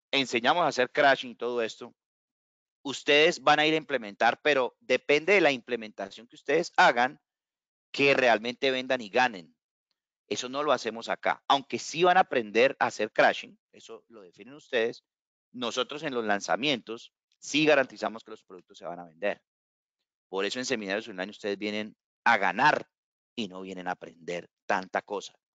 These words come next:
Si quieren seguir aprendiendo de otras cosas y seguir avanzando, hay otros productos en el mercado. Nosotros no enseñamos a hacer lanzamientos, no enseñamos a crear ecosistemas y todo ese tipo de cosas. En Crashing van a aprenderlo, los que lo quieran utilizar,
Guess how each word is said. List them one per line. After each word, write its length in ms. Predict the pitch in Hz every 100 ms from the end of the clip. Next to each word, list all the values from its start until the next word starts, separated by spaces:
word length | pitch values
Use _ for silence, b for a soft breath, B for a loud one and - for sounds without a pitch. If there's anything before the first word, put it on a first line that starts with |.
| _ b b b
Si 160 | -
quieren 220 | 95 110
seguir 200 | 123 107
aprendiendo 600 | 120 117 98 90 113 123
de 80 | 127
otras 320 | 101 107 110
cosas 260 | - 113 120
y 280 | 110 92 87
seguir 260 | 95 90
avanzando, 440 | 107 107 90 113 95
hay 140 | 117 101
otros 260 | 101 -
productos 400 | _ 90 80 90
en 80 | 95
el 120 | 85
mercado. 460 | 78 76 - 101 67 _ _ _ _ _ _ _
Nosotros 800 | 101 110 117 117 117 127 120 131
no 140 | 117 123
enseñamos 680 | 113 117 110 104 107 107 -
a 80 |
hacer 200 | 113 95
lanzamientos, 640 | 101 95 87 107 95 104 104
no 80 | 95
enseñamos 600 | 87 98 95 95 92 - _ _ _
a 140 | - 117
crear 280 | 123 110 104
ecosistemas 840 | - 113 98 - 110 110 104 101
y 40 |
todo 200 | 98 101
ese 140 | 101 -
tipo 200 | 104 127
de 80 | 113
cosas. 260 | 120 127
En 120 | 117
Crashing 400 | 104 123 143 165
van 100 | 156
a 60 | 160
aprenderlo, 580 | - 113 104 101 131 196 _
los 200 | 117 117
que 100 | -
lo 80 | 95
quieran 240 | - 101 117
utilizar, 520 | 101 90 - 101